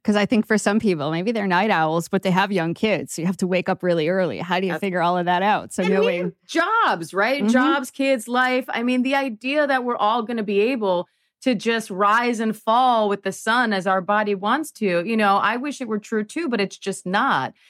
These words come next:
Speaker 2: And I found it really frustrating when I went looking for answers. And I just, just kept finding responses that were, "Well, here's," basically, it's, "Here's the ideal situation." And it made me feel like, "Here's the only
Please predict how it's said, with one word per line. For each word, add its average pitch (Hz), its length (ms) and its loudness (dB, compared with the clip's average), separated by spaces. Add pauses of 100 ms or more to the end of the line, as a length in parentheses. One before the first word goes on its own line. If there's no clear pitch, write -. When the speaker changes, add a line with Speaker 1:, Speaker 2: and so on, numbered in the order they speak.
(120)
Speaker 2:
And 208 80 0
I 220 80 2
found 240 300 0
it 233 60 -2
really 208 220 0
frustrating 214 680 -2
when 170 100 -4
I 175 80 0
went 170 160 -4
looking 196 320 -2
for - 240 -6
answers. 180 540 -2 (260)
And 240 100 0
I 262 120 4
just, 302 500 -4 (100)
just 254 280 -2
kept 254 260 -2
finding 208 840 0
responses 202 760 0
that 202 200 -2
were, 185 180 2
"Well, 185 180 0
here's," 202 480 -2 (480)
basically, 233 720 0
it's, 202 300 -2
"Here's 208 300 2
the 196 160 0
ideal 180 340 0
situation." 151 640 -4
And 160 80 -2
it 170 60 -4
made 208 160 2
me 190 100 2
feel 240 240 0
like, 170 160 0
"Here's 202 220 0
the 170 160 -2
only 202 480 2